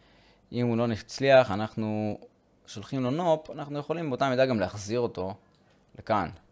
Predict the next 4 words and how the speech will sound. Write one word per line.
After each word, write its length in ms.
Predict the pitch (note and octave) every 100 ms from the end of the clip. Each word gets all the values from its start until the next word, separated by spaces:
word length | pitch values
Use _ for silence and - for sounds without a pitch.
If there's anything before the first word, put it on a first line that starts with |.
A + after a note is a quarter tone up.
| _ _ _ _ _ _ _ -
אה, 60 | E2+ F2 D#2+ E2 D#2+ D#2+ E2+ F2 - - _ _ _ _ - - - _ _
תחזור 300 | C3+ C3+ D3
לטופס 280 | C3 A2+ A2
שלך, 140 | -